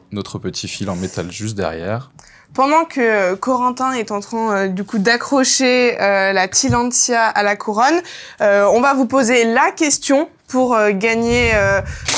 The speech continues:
Speaker 2: trois exemplaires, euh, bon,
Speaker 1: Du
Speaker 2: cha-,
Speaker 1: livre.
Speaker 2: trois personnes vont gagner trois exemplaires du livre dédicacé par Corentin
Speaker 1: Avec
Speaker 2: avec,
Speaker 1: plaisir.
Speaker 2: euh, avec, euh, la question suivante. Quel est le nom que l'on donne à une plante qui croît sur une autre plante ?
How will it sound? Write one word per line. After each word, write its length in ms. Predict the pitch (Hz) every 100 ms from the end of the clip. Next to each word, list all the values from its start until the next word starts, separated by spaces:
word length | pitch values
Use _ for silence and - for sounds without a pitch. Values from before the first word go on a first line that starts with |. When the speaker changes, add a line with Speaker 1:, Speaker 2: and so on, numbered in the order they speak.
| - - -
Speaker 2:
trois 340 | - 254 240
exemplaires, 720 | 262 220 240 233 254 247 226
euh, 300 | 214 202 202 185 185 - -
bon, 180 | 202 196 - -
Speaker 1:
Du 160 | 110 104
Speaker 2:
cha-, 200 | - 151
Speaker 1:
livre. 320 | 101 87 -
Speaker 2:
trois 240 | - 302
personnes 540 | 311 285 262 233 214 190
vont 240 | 202 208 208
gagner 220 | 214 202
trois 220 | - 220
exemplaires 520 | 208 214 208 220 214
du 140 | 208 226
livre 320 | 233 208 196
dédicacé 580 | 240 233 254 233 233 226
par 180 | 185 -
Corentin 440 | 208 208 277 - - - - -
Speaker 1:
Avec 360 | 214 220 220 -
Speaker 2:
avec, 40 | 247
Speaker 1:
plaisir. 80 | 131 208
Speaker 2:
euh, 300 | 208 208 208 208
avec, 300 | 208 208 233
euh, 160 | 208 208 208
la 140 | 220
question 320 | 214 214 233
suivante. 560 | 220 254 233 269 294 - - - - -
Quel 200 | 320 311
est 120 | 311
le 160 | 269 262
nom 420 | 254 262 285 359
que 140 | -
l'on 220 | 233 214
donne 380 | 208 196 247 269
à 120 | 269 220
une 160 | 214
plante 540 | 202 254 254 262 - 254 -
qui 200 | - 214
croît 400 | - - - 294
sur 260 | - 226
une 160 | 214 214
autre 280 | 277 - 240
plante ? 500 | - 233 247 294